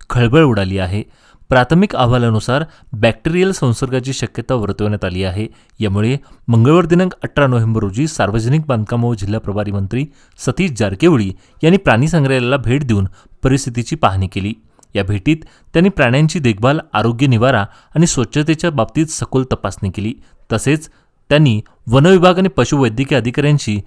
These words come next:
चर्चा करून प्राणी कल्याण सुनिश्चित करण्याचे स्पष्ट निर्देश दिलेत.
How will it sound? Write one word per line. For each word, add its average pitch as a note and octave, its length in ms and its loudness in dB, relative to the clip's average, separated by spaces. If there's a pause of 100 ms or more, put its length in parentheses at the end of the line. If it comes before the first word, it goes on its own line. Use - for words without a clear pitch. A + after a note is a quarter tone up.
(300)
चर्चा A#2+ 280 0
करून D#3 260 2
प्राणी C3 540 2
कल्याण F3 360 2
सुनिश्चित D3 600 -2
करण्याचे A#2+ 480 0 (260)
स्पष्ट - 420 -2
निर्देश G#2 440 0
दिलेत. G2+ 240 -4